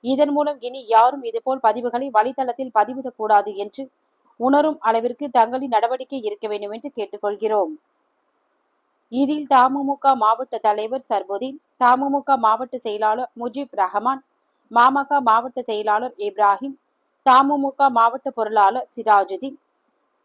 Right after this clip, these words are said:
தமுமுக மாவட்ட துணைத் தலைவர் டி எம் எஸ் அப்பாஸ், தமுமுக மாவட்ட துணை செயலாளர்கள் நூர்தீன், ஃபைசல், மாமக மாவட்ட துணை செயலாளர் ஆஷிக் அகமது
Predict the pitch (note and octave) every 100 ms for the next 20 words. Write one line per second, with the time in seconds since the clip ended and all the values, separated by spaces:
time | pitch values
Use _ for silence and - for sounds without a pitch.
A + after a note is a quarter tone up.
0 | _ C4 C4 C#4 D4 C#4 C#4 C#4 A#3+ A#3
1 | C4 C#4+ C4+ A3 A3+ A3 G3+ G#3+ B3+ _
2 | B3 B3+ B3+ C4+ - G#3 F#3+ B3 C4 -
3 | _ _ _ _ _ B3+ B3+ C#4+ C#4+ C#4
4 | C#4 C4 A3+ A#3+ C#4 C#4+ C#4 C4+ B3+ A3
5 | G#3+ G#3+ G#3 C4 C#4 G#3+ G#3 F#3+ B3+ C4+
6 | - _ _ _ _ A3+ G#3+ A3 C#4 C#4
7 | - _ _ - A#3 B3+ C#4 C4+ C#4+ A#3
8 | A3+ B3+ C4 B3+ B3 A#3+ A3 A3+ A#3+ C4
9 | - G#3 A3+ - C4 G#3+ G3 G#3 A#3